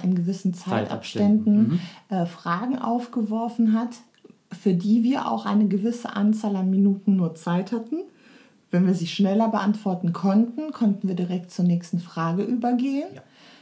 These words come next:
Speaker 2: Ja.
Speaker 1: Ähm, wenn nicht, wurde sie hinten angestellt. Wir konnten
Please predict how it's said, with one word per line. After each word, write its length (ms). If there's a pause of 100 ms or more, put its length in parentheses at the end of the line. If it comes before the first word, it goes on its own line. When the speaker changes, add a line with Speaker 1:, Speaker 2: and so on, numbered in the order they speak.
(240)
Speaker 2:
Ja. 140
Speaker 1:
Ähm, 360 (800)
wenn 240
nicht, 420
wurde 240
sie 100
hinten 340
angestellt. 840
Wir 80
konnten 320